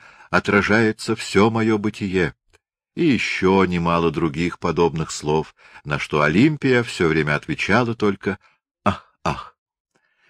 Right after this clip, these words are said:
Профессор Спалансани несколько раз проходил мимо счастливых влюбленных и, глядя на них, улыбался с каким-то странным удовлетворением. Меж тем Натанаэлю,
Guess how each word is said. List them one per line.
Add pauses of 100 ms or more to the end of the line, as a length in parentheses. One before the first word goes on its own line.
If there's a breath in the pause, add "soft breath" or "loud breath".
Профессор
Спалансани (720)
несколько
раз
проходил
мимо
счастливых
влюбленных (640 soft breath)
и,
глядя
на
них,
улыбался (260 soft breath)
с
каким-то
странным
удовлетворением. (1800)
Меж
тем
Натанаэлю,